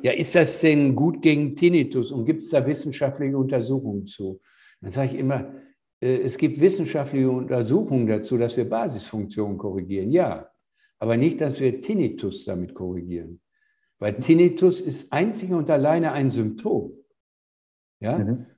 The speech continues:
Speaker 1: Und keine, es gibt keine Methode gegen Tinnitus, die den Tinnitus heilen kann oder korrigieren kann. Die gibt's nicht. Aber wenn ich die Basisfunktionen korrigiere, ist der Tinnitus weg. Das ist ein ganz großer Unterschied. Der Denkansatz ist ein anderer.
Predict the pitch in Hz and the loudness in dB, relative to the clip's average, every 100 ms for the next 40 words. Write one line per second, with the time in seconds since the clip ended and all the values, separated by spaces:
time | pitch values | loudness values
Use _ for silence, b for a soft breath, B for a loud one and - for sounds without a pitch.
0 | _ _ - 127 127 - - _ _ - | _ _ -2 0 -2 -8 -20 _ _ 0
1 | 190 320 180 135 131 - - - 165 143 | 2 4 4 4 2 -2 -4 2 4 4
2 | 127 - 135 135 120 107 113 107 - 127 | 4 4 2 2 2 2 2 2 0 0
3 | 110 - 117 - 117 120 110 117 104 - | 0 0 -2 -2 0 0 0 -2 -2 -4
4 | 104 - _ _ - 117 117 104 98 92 | -6 -6 _ _ -4 0 4 2 2 -2
5 | 101 101 101 95 - 98 92 98 95 92 | -2 -2 -4 -6 -4 -4 -4 -4 -4 -4
6 | 98 98 117 190 - - - 110 104 - | -6 -6 -4 -4 -6 -14 -6 -2 -2 -6
7 | - _ _ _ _ _ _ _ _ _ | -14 _ _ _ _ _ _ _ _ _
8 | - 139 143 151 151 151 123 208 277 190 | 0 4 6 6 2 0 0 0 0 -2
9 | 160 - 127 - 131 110 107 104 104 98 | -4 0 -2 0 0 2 0 -2 -2 -2
10 | 98 123 - 117 - 226 - 110 - 85 | 0 0 0 -4 0 0 0 -2 -6 -10
11 | 82 - _ - 117 139 196 208 170 175 | -12 -14 _ -14 -6 -2 -2 0 2 2
12 | 156 147 165 139 - 113 120 113 220 - | 2 -2 0 -2 -2 -2 -2 2 2 2
13 | 123 104 90 - 90 - 98 87 85 85 | -2 -4 -6 -8 -14 -14 -12 -12 -12 -14